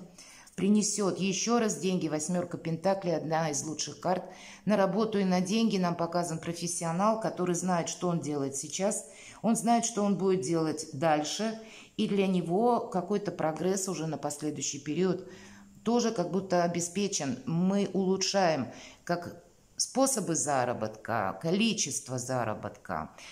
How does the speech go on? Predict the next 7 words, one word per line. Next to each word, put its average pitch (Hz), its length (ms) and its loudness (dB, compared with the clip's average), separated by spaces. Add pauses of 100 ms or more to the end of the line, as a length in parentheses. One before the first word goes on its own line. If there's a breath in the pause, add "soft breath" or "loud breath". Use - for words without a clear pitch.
(260 loud breath)
Э, 147 600 0
может 185 280 2
быть, 196 160 0
свои 202 280 0
собственные 208 640 0
амбиции 196 800 0
реализуем. 139 640 -2